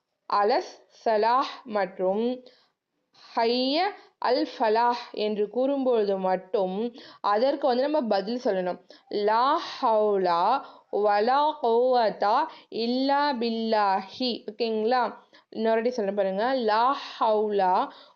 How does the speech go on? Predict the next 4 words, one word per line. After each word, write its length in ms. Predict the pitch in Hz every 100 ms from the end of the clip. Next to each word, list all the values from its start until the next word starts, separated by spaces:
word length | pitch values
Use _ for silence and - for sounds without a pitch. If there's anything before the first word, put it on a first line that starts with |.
| -
வலா 380 | 220 226 269 311 320
குவத்தா 680 | 240 233 247 220 190 208 247 - - - 233
இல்லா 400 | 247 269 269 285 269
பில்லாஹி. 880 | 226 220 220 214 190 175 185 226